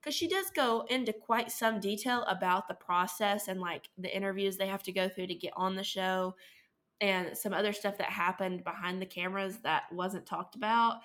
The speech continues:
or wasn't shown. Um, so that was act-, that part of the book was actually pretty interesting, and I really enjoyed that part, mostly 'cause it was drama, it was more tea, and Shake was, like,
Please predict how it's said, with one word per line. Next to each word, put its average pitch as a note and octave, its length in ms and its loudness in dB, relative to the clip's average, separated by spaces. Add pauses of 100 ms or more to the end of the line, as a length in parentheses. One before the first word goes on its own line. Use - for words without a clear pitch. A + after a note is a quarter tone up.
(340)
or F#3 100 4
wasn't F#3 360 0
shown. F#3 720 -2 (400)
Um, E3 460 4
so - 180 -4
that C#4 220 4
was C#4 140 4
act-, G3+ 300 4
that A3+ 340 2
part E4+ 260 2
of D#4+ 100 -2
the E4 100 -2
book F4 220 -2 (100)
was A3 140 0
actually G3+ 380 4
pretty F#3+ 220 -2
interesting, A#3+ 760 -4 (280)
and G#3 140 2
I F#3+ 60 2
really F#3+ 340 -2
enjoyed E3+ 400 -4
that - 220 -4
part, C4+ 320 0 (400)
mostly G#3 360 2
'cause G#3 220 -4
it - 120 -2
was E3+ 180 -6
drama, F3 360 0
it - 220 -2
was - 260 -6
more G#3 180 -4
tea, G#3+ 640 0
and F#3 360 4 (1000)
Shake D#4+ 500 2
was, C4+ 160 2
like, D#3 300 2